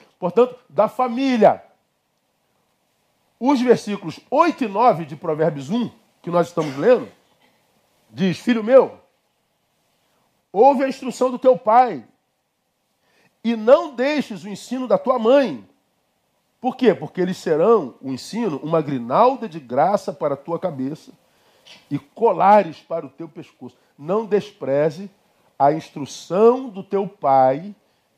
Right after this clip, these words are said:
e não deixes o ensino da tua mãe. Olha que coisa interessante, irmão. Hoje,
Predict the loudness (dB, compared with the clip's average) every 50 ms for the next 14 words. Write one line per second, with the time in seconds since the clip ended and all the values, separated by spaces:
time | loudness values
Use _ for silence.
0 | _ _ _ _ -6 -6 -2 -2 -2 -2 -2 -6 -6 -2 0 2 2 0 0 -6
1 | -14 -14 -14 -14 -14 -14 -12 -14 -10 -8 -8 -6 -6 -6 -6 -6 -8 -10 -10 _
2 | _ _ _ _ _ _ _ 0 0 0 -2 -4 -4 -4 -4 0 2 2 2 2
3 | 0 0 -4 -4 -4 -2 0 0 0 0 -2 -8 _ _ _ _ _ _ _ _
4 | _ _ _ _ _ _ _ _ _ _ -4 0 2 2 2 2 0 -6 -6 -8
5 | -8